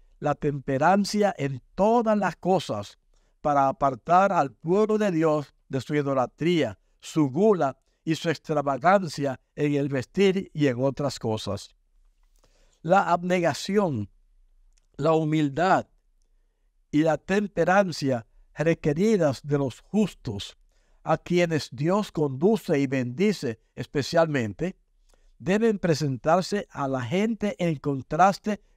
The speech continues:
con la extravagancia y los hábitos destructores de la salud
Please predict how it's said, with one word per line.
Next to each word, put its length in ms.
con 260
la 200
extravagancia 1200
y 140
los 260
hábitos 680
destructores 1000
de 100
la 120
salud 500